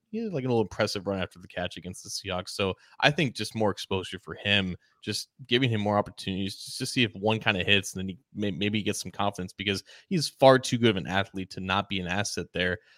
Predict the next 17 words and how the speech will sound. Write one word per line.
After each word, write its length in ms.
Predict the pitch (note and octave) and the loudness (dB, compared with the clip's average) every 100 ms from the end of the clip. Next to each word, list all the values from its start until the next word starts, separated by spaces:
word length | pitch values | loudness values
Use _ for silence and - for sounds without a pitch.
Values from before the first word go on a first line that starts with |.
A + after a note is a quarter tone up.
| _ _ | _ _
But 260 | A#2 A2 G2 _ _ _ | 8 8 6 _ _ _
yeah, 260 | A2 C#3+ C3+ | -2 2 4
man, 320 | F#2+ G2 F#2+ | 2 0 -2
just 260 | A#2+ - | -4 -4
be, 100 | - B2+ | -4 -2
just 320 | B2+ D3 - | 0 -2 -2
with 220 | B2+ D3 | -2 0
the 120 | B2+ | 2
offense 420 | A2 C3 A#2+ G#2+ | 4 4 2 -2
dealing 300 | - G#2 A#2 | -2 0 0
with 120 | G2+ F#2 | 0 -2
similar 420 | - G#2 F#2+ F2+ | -2 -2 -2 -2
issues 360 | G#2 - G2 | -4 -4 -6
in 80 | G2 | -6
terms 260 | - G2+ G2 | -4 -4 -4
of 80 | F#2 | -6
just, 300 | G2+ F#2+ | -4 -4